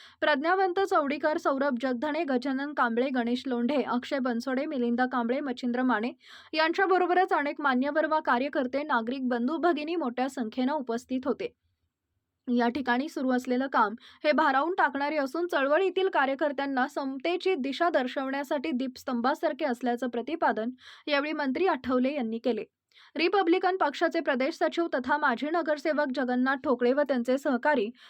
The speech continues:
हे सदरच्या कामाप्रती सातत्यपूर्ण पाठपुरावा ठेवून, सदरचे काम पूर्णत्वास नेण्यासाठी अहोरात्र प्रयत्न करत आहेत. त्यांना शुभेच्छा असून, आतापर्यंतच्या कामाला ज्या पद्धतीनं सहकार्य केलंय, असेच सहकार्य आगामी काळात देखील राहणार असून, अंतर्गत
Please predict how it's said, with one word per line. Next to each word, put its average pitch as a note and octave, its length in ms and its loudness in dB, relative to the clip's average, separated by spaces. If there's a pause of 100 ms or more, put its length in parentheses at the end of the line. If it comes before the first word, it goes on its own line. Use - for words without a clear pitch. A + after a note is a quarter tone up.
(120)
हे D#4+ 100 4
सदरच्या F4 460 4
कामाप्रती D4+ 580 2
सातत्यपूर्ण D4+ 760 0
पाठपुरावा B3+ 640 2
ठेवून, C4+ 280 0
सदरचे B3+ 460 -2
काम D#4+ 220 2
पूर्णत्वास C4 640 -2
नेण्यासाठी C4+ 540 -2
अहोरात्र B3+ 480 0
प्रयत्न C4+ 400 -2
करत A3 280 -2
आहेत. G#3+ 120 -2 (520)
त्यांना D#4+ 240 4
शुभेच्छा E4+ 520 2
असून, G4 180 2
आतापर्यंतच्या D#4+ 720 2
कामाला C#4+ 420 2
ज्या C#4 120 2
पद्धतीनं C#4+ 600 -2
सहकार्य C#4 540 0
केलंय, B3+ 320 0
असेच D4+ 320 -2
सहकार्य B3+ 520 0 (300)
आगामी E4 360 4
काळात D4 280 2
देखील B3+ 360 -2 (120)
राहणार C#4+ 420 2
असून, E4+ 260 0
अंतर्गत C4+ 420 0